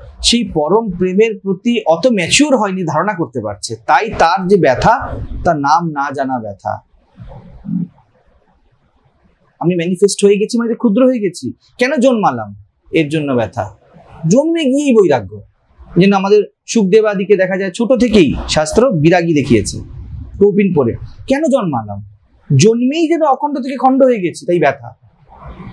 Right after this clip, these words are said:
নাম জান-, নাম না জানা ব্যথা, এই খণ্ডতার ব্যথাকে বৈরাগ্য বলে। হুম? তো এই ব্যথা বড় শুভ।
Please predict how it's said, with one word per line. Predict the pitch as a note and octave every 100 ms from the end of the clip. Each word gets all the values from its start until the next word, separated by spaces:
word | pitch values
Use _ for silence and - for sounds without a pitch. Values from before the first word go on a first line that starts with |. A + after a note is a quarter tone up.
| - - -
নাম | B3 C#4 A3+
জান-, | E3+ D#3 D3
নাম | E3 F#3 F#3+
না | D#3+ D3
জানা | D3 C3+
ব্যথা, | A2+ G2+ G#2+ - _ _ _
এই | E3
খণ্ডতার | D#3 E3+ G3+ A#3+ B3+ A#3+
ব্যথাকে | F#3 D#3+ F#3 B3+
বৈরাগ্য | E3+ B2 A#2+ G#2+
বলে। | G2+ G2 F#2+ - _ _ _ E3
হুম? | G3 F#3 _ _ _ _ _ _ _ -
তো |
এই | F#3
ব্যথা | D#3 C#3+ F3 F3+ - C#3+
বড় | D3+ D#3
শুভ। | - D#3+ C4